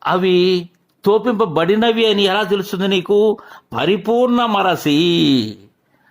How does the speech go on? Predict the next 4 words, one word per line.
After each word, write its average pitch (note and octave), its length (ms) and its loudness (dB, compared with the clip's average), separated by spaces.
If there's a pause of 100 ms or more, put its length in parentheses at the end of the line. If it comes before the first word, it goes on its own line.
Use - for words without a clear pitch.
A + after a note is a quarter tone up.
(180)
పరిపూర్ణమును G#3 1080 2
గురుదయతో D#3 680 2
తెలుసుకొని, B2 1300 -2 (640)
పరిపూర్ణుడవై, C#3 1400 2